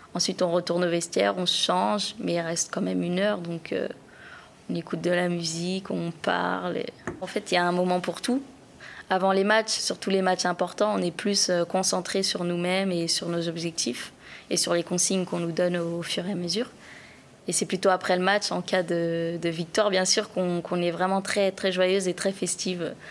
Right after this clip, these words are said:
Ça danse, ça chante. Bah, vous allez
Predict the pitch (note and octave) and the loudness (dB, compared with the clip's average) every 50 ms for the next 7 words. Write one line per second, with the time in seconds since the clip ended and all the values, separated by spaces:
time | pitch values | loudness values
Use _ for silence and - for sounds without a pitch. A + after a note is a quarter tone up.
0 | - - - - - F3+ F3 E3+ F3 F3 F3+ F#3 F#3 - - - - F3+ F3 E3 | -14 -8 -4 0 0 0 2 2 2 2 4 2 2 2 0 2 2 2 2 2
1 | - - F3 F3 F3 F3 F3+ F#3 F3+ - - - - - - - - - - - | 2 2 2 2 2 2 0 0 0 0 -2 -2 -2 -4 -8 -16 -20 -20 -20 -18
2 | - - - - - - - - - D#3+ D#3+ D#3+ E3 E3+ D#3+ D#3+ E3 | -18 -18 -18 -20 -20 -20 -8 -4 -4 -2 -2 -2 -2 -2 -2 -2 -2